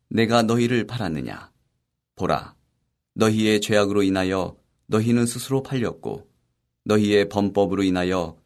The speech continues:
너희 어미는 버리웠느니라. 그리하여 내가 왔을 때 사람이 없었고 내가 불렀을 때 참으로 대답할 자가 하나도 없었도다.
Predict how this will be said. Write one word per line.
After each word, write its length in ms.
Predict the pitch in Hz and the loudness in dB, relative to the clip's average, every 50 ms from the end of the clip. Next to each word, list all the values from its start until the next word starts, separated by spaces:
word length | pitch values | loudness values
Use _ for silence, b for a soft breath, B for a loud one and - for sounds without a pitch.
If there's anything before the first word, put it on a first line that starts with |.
| _ _ | _ _
너희 420 | - - - 98 95 98 107 107 104 | -12 -4 0 0 2 2 2 2 2
어미는 460 | 101 101 104 104 104 101 101 101 95 | 2 2 0 0 0 0 0 -2 -2
버리웠느니라. 920 | - 104 98 95 92 92 87 85 80 78 69 65 - - - - - - _ _ _ _ _ _ _ _ _ _ _ _ _ _ _ _ _ _ | -2 -2 0 0 0 0 0 0 -2 -4 -6 -6 -8 -10 -12 -12 -16 -20 _ _ _ _ _ _ _ _ _ _ _ _ _ _ _ _ _ _
그리하여 460 | _ - 110 113 110 104 104 104 104 | _ -2 0 2 4 4 6 6 4
내가 280 | 101 95 101 92 98 98 | 4 2 2 2 2 2
왔을 360 | 90 87 87 85 - 90 82 - | 2 2 0 -2 -4 -6 -8 -4
때 280 | - 85 80 73 73 - _ _ _ _ _ _ | -2 -2 -2 -2 -6 -10 _ _ _ _ _ _
사람이 480 | - - - 113 113 104 107 110 107 110 | -10 -6 0 0 2 2 2 2 0 0
없었고 720 | 95 90 - - 87 73 - - - 53 50 - - _ _ _ _ _ _ _ _ _ | -2 -4 -6 -8 -8 -10 -8 -10 -10 -10 -10 -10 -14 _ _ _ _ _ _ _ _ _
내가 340 | 101 101 101 98 98 95 92 | 0 2 4 4 4 4 2
불렀을 500 | - 107 95 95 90 - - 92 87 - | 0 0 -2 -2 -2 -2 -4 -6 -6 -4
때 280 | - 90 90 87 - - _ _ _ | -2 -2 -2 -2 -6 -10 _ _ _
참으로 440 | _ - - 123 117 120 123 120 117 | _ -6 -4 -2 0 0 0 0 -2
대답할 420 | 117 - 110 120 113 - 123 113 110 | -4 -2 -2 -2 -2 0 -2 -4 -2
자가 320 | - 110 107 107 107 104 | -2 -4 -2 0 -2 -2
하나도 480 | 104 113 110 104 95 90 95 95 92 78 | -2 -2 -4 -4 -4 -4 -4 -4 -4 -4
없었도다. 720 | 80 - - - - - - - - - - - - | -6 -6 -8 -10 -10 -8 -10 -12 -10 -12 -12 -14 -18